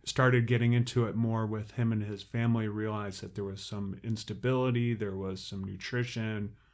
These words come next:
sleep was a factor, and this was all based on attendance originally.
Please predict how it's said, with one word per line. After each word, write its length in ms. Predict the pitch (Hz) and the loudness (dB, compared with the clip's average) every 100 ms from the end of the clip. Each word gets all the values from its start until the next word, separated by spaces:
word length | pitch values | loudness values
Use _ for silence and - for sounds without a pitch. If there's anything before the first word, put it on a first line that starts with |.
| _ _ - | _ _ -10
sleep 380 | - 131 120 123 | 0 4 4 2
was 160 | 110 | 2
a 80 | 110 | 0
factor, 720 | - 110 107 107 113 104 104 | 0 0 0 -2 -4 -4 -4
and 100 | 104 | -4
this 220 | 104 104 | -4 -6
was 120 | 101 98 | -6 -4
all 340 | 107 104 101 - - | -2 -2 -6 -8 -2
based 260 | 104 98 | -2 -2
on 120 | 104 98 | -4 -4
attendance 580 | - 110 101 95 - | -6 -6 -4 -4 -8
originally. 640 | 95 104 101 104 95 87 | -6 -6 -4 -6 -6 -8